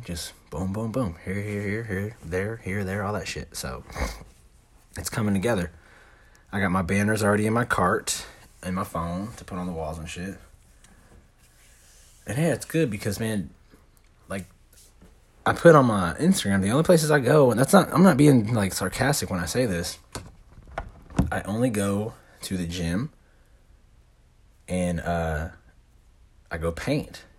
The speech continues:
You know what I'm saying? That's it. Besides, like, you know, grocery store shit and, like, random ass trips and shit, I don't go anywhere. Like, there's nowhere I go hang out. I don't go kick it. That's it. So,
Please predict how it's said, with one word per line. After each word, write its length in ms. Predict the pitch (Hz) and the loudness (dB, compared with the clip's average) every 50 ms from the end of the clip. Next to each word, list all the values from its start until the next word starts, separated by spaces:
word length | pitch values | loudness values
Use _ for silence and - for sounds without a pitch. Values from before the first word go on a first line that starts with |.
| - - | -12 -6
You 100 | - 92 | -4 -4
know 60 | 87 | -4
what 100 | 87 - | -4 -4
I'm 60 | 87 | -4
saying? 160 | 98 107 120 120 | -4 -6 -6 -4
That's 200 | - 123 - 131 | -6 -4 -2 -2
it. 200 | 147 151 - - - - - - _ - _ _ _ _ _ _ _ _ _ _ _ - _ _ - - _ - - - _ - - - - - | -2 -2 -4 -8 -14 -20 -20 -20 _ -20 _ _ _ _ _ _ _ _ _ _ _ -20 _ _ -20 -20 _ -20 -20 -20 _ -20 -20 -20 -8 -4
Besides, 300 | - 139 - 170 160 139 | -2 0 2 2 2 4
like, 160 | 135 117 - | 2 2 2
you 100 | 127 120 | 0 0
know, 140 | 107 92 87 | 0 0 -2
grocery 320 | 82 92 104 101 - 98 92 | -2 -4 -4 -4 -4 -6 -6
store 240 | - 101 98 98 | -6 -6 -4 -4
shit 480 | 98 - - - 98 98 95 95 87 - | -4 -6 -4 -4 -4 -2 -2 -4 -4 -6
and, 380 | 90 87 87 82 82 82 80 80 - - - - _ _ _ - - - - - - - - - - - - - - - - - - - - | -6 -6 -6 -6 -6 -6 -8 -10 -14 -20 -20 -20 _ _ _ -20 -20 -20 -20 -20 -20 -20 -20 -20 -20 -20 -20 -20 -20 -20 -20 -20 -18 -8 -6
like, 180 | 98 95 87 | -4 -4 -2
random 300 | 92 92 92 92 92 90 | -2 -2 -2 -2 -2 -2
ass 340 | 90 87 85 82 - - - - - | -2 -2 -4 -4 -8 -10 -14 -16 -16
trips 260 | - - 113 98 - | -10 -8 -8 -8 -8
and 80 | 87 80 | -8 -8
shit, 140 | - 87 80 | -6 -4 -2
I 100 | 92 131 | 0 0
don't 160 | 190 180 110 | 0 -2 -2
go 180 | 95 98 110 135 | -2 0 2 2
anywhere. 360 | 131 113 95 87 80 71 85 | 2 2 0 -2 -4 -4 -4
Like, 180 | 78 67 65 - - - - - | -6 -8 -8 -12 -16 -18 -12 -8
there's 180 | 98 98 95 | -8 -6 -4
nowhere 240 | 113 113 117 123 123 | -2 0 2 4 4
I 60 | 120 | 4
go 140 | 110 120 123 | 2 2 2
hang 180 | 120 131 117 98 | 2 2 2 2
out. 300 | 92 95 92 - - - - - - - - - _ _ _ - - - | 0 0 0 -2 -4 -8 -16 -20 -20 -20 -20 -20 _ _ _ -20 -10 -6
I 60 | 90 | -4
don't 160 | 98 104 110 | -2 -2 0
go 120 | 110 113 113 | 0 0 0
kick 260 | - 107 98 - - | 0 -2 -2 -2 -2
it. 180 | 98 90 - - - - _ _ _ _ _ | -4 -4 -6 -10 -20 -20 _ _ _ _ _
That's 200 | - 107 101 - 113 | -6 -4 -2 -2 0
it. 240 | 101 87 - - - | -2 -2 -4 -6 -6
So, 420 | - - 98 90 85 80 78 | -4 -2 0 0 0 -2 -4